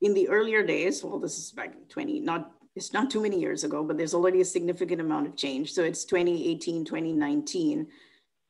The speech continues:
Um, there weren't too many investors, frankly. Now we start to see there's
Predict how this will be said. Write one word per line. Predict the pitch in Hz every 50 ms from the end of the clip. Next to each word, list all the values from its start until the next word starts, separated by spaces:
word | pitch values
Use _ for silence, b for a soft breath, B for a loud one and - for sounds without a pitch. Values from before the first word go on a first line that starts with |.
| _ -
Um, | 196 214 226 247
there | 233 247
weren't | 262 277 311 453 453 403 -
too | - - 285 262
many | 247 247 247 226 220
investors, | 202 185 185 202 - - - - 160 139 123 156 170 - - - - - - -
frankly. | - 180 160 160 160 160 143 139 156
Now | 160 180 185 190 202 202 202
we | 196 190 185
start | 185 - - - 196 180 175 180 175
to | 180
see | - - 185 175 175
there's | 170 151 156 151 160 - - - -